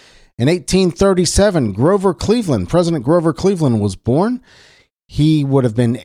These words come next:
hundred, one hundred eighty-four years old today.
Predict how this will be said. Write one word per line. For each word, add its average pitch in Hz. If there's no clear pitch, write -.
hundred, 185
one 170
hundred 180
eighty-four 165
years 147
old 127
today. 160